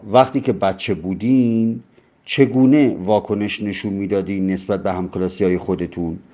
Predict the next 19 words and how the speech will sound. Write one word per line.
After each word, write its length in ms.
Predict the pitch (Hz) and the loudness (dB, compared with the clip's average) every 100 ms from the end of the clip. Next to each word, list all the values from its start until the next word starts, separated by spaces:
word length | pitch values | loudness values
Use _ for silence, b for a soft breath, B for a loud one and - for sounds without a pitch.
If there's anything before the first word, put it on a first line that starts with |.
| b b b | b b b
الان 400 | 123 139 139 165 | 4 4 6 4
هم 320 | 151 143 135 127 | 4 2 0 -2
احتمالاً 580 | 107 104 107 92 92 101 | -4 -4 -4 -4 -2 -2
همون 400 | 107 107 113 95 | -2 -4 -4 -4
واکنش 460 | 80 80 85 80 | -6 -8 -8 -10
رو 160 | - 73 | -12 -12
نشون 260 | 76 - 60 | -12 -12 -14
می‌دید. 240 | 57 65 98 | -14 -12 -4
مثلاً 440 | 113 113 120 120 | -2 2 4 4
اگر 220 | 113 107 | 4 2
که 300 | 101 110 104 B B B - | 2 2 2 B B B 2
وقتی 240 | 110 - | 2 2
که 120 | 113 104 | 0 2
بچه 340 | 98 95 107 | 2 2 0
بودین 480 | 92 95 98 98 95 B B | 0 -2 -2 -4 -6 B B
شما 280 | - 101 101 | -4 0 2
رو 80 | 101 | 0
مسخره 420 | 98 - 107 127 | 0 0 4 4
می‌کردن 540 | 117 98 85 82 62 | 4 0 -2 -4 -12